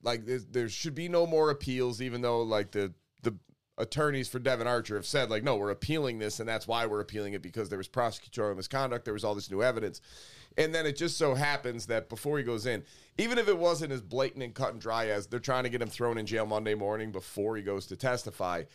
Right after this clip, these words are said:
what it was, was it was sending a message. It was meant to intimidate the witness before he goes in front of Congress. It was meant to be a,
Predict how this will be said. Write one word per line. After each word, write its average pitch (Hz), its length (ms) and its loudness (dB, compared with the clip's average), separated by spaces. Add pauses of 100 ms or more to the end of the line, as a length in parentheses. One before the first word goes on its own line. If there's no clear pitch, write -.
(220)
what 170 180 4
it 170 140 0
was, 170 320 4
was 139 320 4
it - 80 -2
was 135 120 0
sending 143 360 2
a 117 40 -2
message. - 540 -2
It 139 220 4
was 147 380 2
meant 139 240 0
to 131 140 -2
intimidate 117 580 0
the 113 80 2
witness 127 440 0
before 120 360 -2
he 113 60 -2
goes 107 240 -2
in 101 60 -10
front 101 220 -4
of 87 100 -8
Congress. 78 400 -6
It 82 60 -2
was 104 160 -2
meant 143 260 2
to 117 60 -14
be 127 260 0
a, 110 300 2